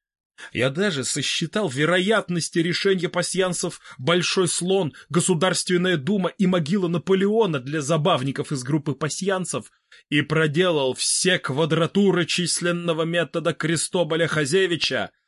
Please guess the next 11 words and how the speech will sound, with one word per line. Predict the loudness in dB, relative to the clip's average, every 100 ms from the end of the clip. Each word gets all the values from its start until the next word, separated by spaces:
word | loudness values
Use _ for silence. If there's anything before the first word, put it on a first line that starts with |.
| _ -10
за | -6 -6
что | -4 -4
тот | -4 -4
научил | -6 -6 -6 -4
меня | -4 -4 -6
впадать | -8 -8 -8 -10 -12
в |
нирвану. | -10 -10 -12 -12 -14 -14 -20 _ _ _ _ _ _
Я | -4 0 0
был | -2 -4
доволен. | -6 -4 -4 -4 -8 -10